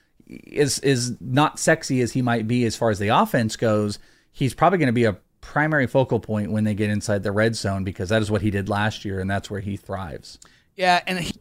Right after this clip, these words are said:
Speaker 2: the guy that I think is, what is he, like, R B twenty or something? I, I think
Speaker 1: Nineteen on, on the A D P list.
Speaker 2: I'm not sure he should, and I like Aaron Jones, but, like, I'm not sure. I,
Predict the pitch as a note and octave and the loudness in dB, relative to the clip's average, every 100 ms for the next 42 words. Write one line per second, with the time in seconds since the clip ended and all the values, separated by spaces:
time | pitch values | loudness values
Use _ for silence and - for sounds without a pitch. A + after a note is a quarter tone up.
0 | - C4+ D#3 C#3 C#3 C#3+ C3+ C3 C3 C3 | -8 -2 0 2 2 0 0 -2 -4 -6
1 | D#3+ C#3 - - D3 A#2 A2 - - _ | -8 -8 -10 -14 -8 -8 -8 -10 -12 _
2 | _ _ _ - C#3 B2 G2 G2+ F#2+ - | _ _ _ -12 -10 -10 -10 -8 -10 -10
3 | - - A2+ A#2 G#2+ - A#2 A2+ C3+ C3+ | -16 -10 -10 -10 -12 -14 -10 -10 -10 -10
4 | C3 - C3+ - C3+ C3 - B2 - D3 | -10 -10 -10 -10 -12 -12 -12 -16 -8 -6
5 | C#3+ D3 F3 - E3 C#3 G#2 F2 - A2 | 0 2 0 -2 0 2 2 -2 -2 0
6 | G#2 G2+ - G#2+ G#2 G#2 A2 A2 G#2+ - | 2 0 0 0 0 0 0 0 0 -2
7 | G2 C#2 - - - - _ _ _ - | -6 -6 -8 -10 -14 -20 _ _ _ -8
8 | E4+ G#4 B3+ - D#3+ C#3 - D#3+ - D#3 | -2 0 2 2 0 0 0 -2 -2 0
9 | F#3 D4 C3+ E3+ - - C3+ C3 B2+ B2+ | 0 0 0 0 -2 -4 -4 -4 -4 -4
10 | A#2+ B2 C3+ - C#3+ C3 C3+ - _ - | -2 -4 -8 -8 -6 -4 -4 -6 _ -8
11 | E3+ C#4+ D#3+ - F3 D3 | -6 -4 -4 -4 -6 -6